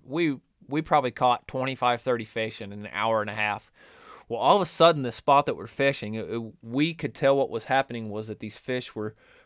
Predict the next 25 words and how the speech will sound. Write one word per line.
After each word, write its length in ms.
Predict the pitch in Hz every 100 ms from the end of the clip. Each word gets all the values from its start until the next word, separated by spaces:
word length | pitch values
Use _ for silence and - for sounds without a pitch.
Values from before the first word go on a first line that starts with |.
| _
pushing 500 | - 160 147 131 120
bait 220 | 113 147 -
fish 320 | 120 117 - 127
up 180 | 120
onto 560 | - 117 113 - 120 117
a 120 | 85
flat 420 | 98 - 123 151 -
and 140 | 107
kinda 200 | - 117
ambushing 580 | 87 123 160 131 117 110
them. 220 | 110 104 - _ _ _ _ _ _ _ _ _ _ _ _ _ -
Things 220 | 185 220
had 100 | 170
kinda 220 | 175 165
slowed 320 | - 143 139
down, 220 | 127 135 120
and 80 |
all 180 | - 135
of 80 | 147
a 40 |
sudden, 460 | 143 - 135 123 110
dude, 180 | 117 107
it 160 | 143
was 240 | 180 160 131
like 400 | 131 117 110